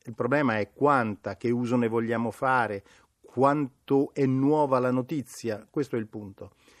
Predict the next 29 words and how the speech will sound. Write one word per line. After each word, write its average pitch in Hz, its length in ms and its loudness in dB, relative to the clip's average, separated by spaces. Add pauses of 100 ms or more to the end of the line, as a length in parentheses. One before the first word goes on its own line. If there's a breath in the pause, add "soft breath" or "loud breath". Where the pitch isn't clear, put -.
(300 soft breath)
Siccome 208 380 0
la 160 80 2
gente 143 360 0
tutto 147 280 -10
sommato 143 760 -6 (300)
compra 135 760 -2
i 131 100 -6
detersivi 131 760 -6
perché 127 340 -6
li 123 160 -4
vede 127 240 0
in 113 80 -4
televisione, 113 760 -4
a 175 80 -12
questo 180 260 -8
punto 151 280 -8
compra 139 360 -6
anche 143 200 -8
le 127 80 -6
ricerche 127 320 -10
scientifiche 127 720 -12 (320 soft breath)
perché 131 200 -4
le 135 140 -2
sente, 127 720 -4
eh, 120 240 -4
nelle, 110 500 -4
nelle 107 360 -8 (200)
press 123 260 -4
release 110 580 -8